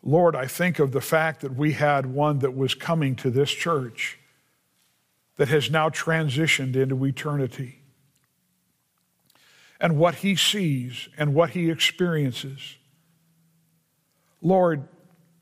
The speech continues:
it's, it, it's beyond our comprehension, and yet you give us detail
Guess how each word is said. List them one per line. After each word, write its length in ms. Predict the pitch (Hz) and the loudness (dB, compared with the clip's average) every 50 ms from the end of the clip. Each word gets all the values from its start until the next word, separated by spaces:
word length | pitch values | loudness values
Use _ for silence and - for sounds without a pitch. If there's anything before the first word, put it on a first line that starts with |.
| _ _ _ - | _ _ _ 0
it's, 420 | - 180 165 - - - - - - - - | 0 0 2 2 0 0 0 -2 -6 -10 -16
it, 460 | 156 160 - 107 107 - - - - - - - - - | -14 -12 -10 -12 -12 -12 -14 -16 -16 -16 -18 -20 -20 -6
it's 380 | - 185 185 196 190 190 165 - | -2 0 0 0 0 -2 -2 -2
beyond 800 | - 147 123 180 180 170 170 180 190 214 196 175 160 147 143 - | -2 -2 0 2 4 4 4 4 4 4 4 4 2 2 -2 -4
our 320 | - 160 160 175 180 170 156 | -2 0 2 2 2 0 0
comprehension, 960 | 127 - 160 156 151 147 - 147 139 113 123 156 160 156 - - 139 131 135 - | -2 -2 -2 -2 -2 -2 0 -2 -2 -2 -2 -2 -2 0 0 0 -2 -2 -4 -4
and 160 | 165 160 156 | -2 0 0
yet 240 | 147 170 185 202 170 | 2 0 0 0 0
you 180 | 151 160 160 | 0 2 2
give 320 | 147 120 113 160 208 220 202 | 2 0 2 4 4 4 4
us 380 | 208 190 185 175 - - - - _ _ _ _ _ _ _ _ _ _ _ _ _ _ _ _ - 123 120 | 2 0 -2 -2 -4 -6 -8 -10 _ _ _ _ _ _ _ _ _ _ _ _ _ _ _ _ -6 -4 0
detail 800 | 113 170 196 214 214 190 - - 156 139 131 117 107 104 123 127 | 4 4 6 6 4 2 0 0 0 0 -2 -4 -8 -14 -20 -20